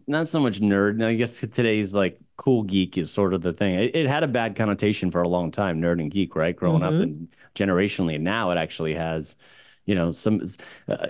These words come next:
Speaker 1: there's people that say, you know, geeks are gonna rule the world one day. And so if you think about some of the most ex-, richest people in the world, most of them are geeks.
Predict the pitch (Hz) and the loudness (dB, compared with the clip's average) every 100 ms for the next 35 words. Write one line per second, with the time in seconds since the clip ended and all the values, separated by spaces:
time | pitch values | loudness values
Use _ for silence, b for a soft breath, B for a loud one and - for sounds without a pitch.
0 | - 131 110 - 135 110 98 - 98 95 | -4 0 0 2 0 2 0 2 2 2
1 | 92 87 78 107 107 - 90 82 92 82 | 2 0 0 0 0 0 0 2 0 0
2 | - 101 113 62 62 53 55 - - 95 | 0 2 2 -2 -8 -8 -10 -10 -6 -2
3 | 78 76 82 131 113 87 82 - 92 85 | -2 -2 -2 -2 0 0 -2 -2 -2 0
4 | 82 76 90 90 - 82 - - - - | 0 -2 -4 -2 -4 -8 -12 -20 -18 -10
5 | 104 101 80 92 113 127 101 - 110 95 | -10 -8 -10 -6 -4 0 0 0 2 2
6 | 85 110 101 85 104 98 90 107 98 64 | 4 2 2 0 -2 0 0 0 -2 -6
7 | 64 - | -12 -16